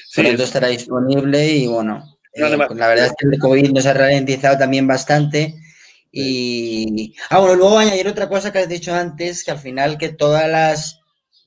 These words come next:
Speaker 2: esto lo dije también en la entrevista que me hiciste a mí solo, que el, todas las O N Gs que conocías, de divulgación, etcétera, estaban en España.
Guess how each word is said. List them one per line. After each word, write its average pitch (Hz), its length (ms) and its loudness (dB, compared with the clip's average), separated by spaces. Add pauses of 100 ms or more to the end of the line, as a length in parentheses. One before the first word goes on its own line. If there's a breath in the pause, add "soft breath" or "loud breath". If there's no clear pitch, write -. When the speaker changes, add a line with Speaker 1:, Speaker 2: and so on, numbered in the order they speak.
(480)
Speaker 2:
esto 143 220 -4
lo 139 80 0
dije 143 220 -6
también 120 300 -12
en 135 60 -6
la 131 60 -6
entrevista 127 300 -10
que 127 60 -8
me 123 100 -12
hiciste 123 220 -14
a 120 40 -14
mí 123 120 -12
solo, 131 360 -10 (600 soft breath)
que 131 360 2
el, 143 300 0
todas 151 180 6
las 175 220 2
O 175 60 -4
N 160 160 -4
Gs 160 420 -6
que 147 120 -12
conocías, 139 760 0
de 131 100 -2
divulgación, 127 680 -2
etcétera, 147 360 0
estaban 143 360 2
en 139 140 -8
España. 143 680 -6